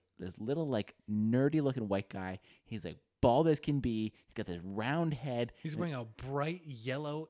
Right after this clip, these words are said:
Speaker 2: jacket.
Speaker 1: and, like, just this, this terrifying eyes. And it goes up to this massive guy. And this guy's like, I don't know, he, what was he? He was, like, s-, s-, Middle Eastern dude.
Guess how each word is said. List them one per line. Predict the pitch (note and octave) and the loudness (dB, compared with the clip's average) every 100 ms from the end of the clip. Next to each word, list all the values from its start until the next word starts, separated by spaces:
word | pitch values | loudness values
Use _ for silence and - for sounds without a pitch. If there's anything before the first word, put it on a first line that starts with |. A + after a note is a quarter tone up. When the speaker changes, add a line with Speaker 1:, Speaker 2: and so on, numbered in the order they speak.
| - | -12
Speaker 2:
jacket. | A2+ B2 A2+ A2+ - - - - | -10 -8 -8 -12 -18 -20 -20 -12
Speaker 1:
and, | A2+ A#2 | -6 -4
like, | G#2+ - | -4 -6
just | D3+ - | -8 -6
this, | G#2+ | -6
this | - G2 _ - | -8 -18 _ -14
terrifying | - D3+ C#3+ C3 B2+ G#2+ G2+ D#2+ | -8 0 2 2 2 0 -2 -2
eyes. | F2+ D2+ D#2 - _ _ _ _ _ _ _ _ _ _ - - | -2 -2 -6 -12 _ _ _ _ _ _ _ _ _ _ -20 -16
And | F#2+ | -10
it | |
goes | - B2 A#2+ | -2 0 0
up | G2+ - - - - | -2 -6 -20 -20 -20
to | - | -12
this | D#2+ - | -12 -10
massive | F2 G2+ F2 F#2+ - C#2+ | -6 -4 -4 -6 -10 -10
guy. | E2 D2 - _ _ _ _ - | -8 -8 -10 _ _ _ _ -14
And | F2 | -12
this | E2+ | -10
guy's | A2+ B2 G#2+ | -6 -4 -4
like, | F2+ E2+ _ - | -8 -12 _ -8
I | A2+ | -8
don't | C2 | -8
know, | D2+ D#2 | -12 -14
he, | G2+ - | -16 -8
what | G#2+ F#2 | -6 -4
was | F2 D#2+ | -6 -8
he? | |
He | E2+ | -8
was, | G#2 F2+ | -8 -8
like, | E2 | -8
s-, | - | -10
s-, | A#2 B2+ | -12 -4
Middle | D#3+ C3+ | 0 0
Eastern | G2 - C#2+ | 0 -6 -12
dude. | - - | -12 -14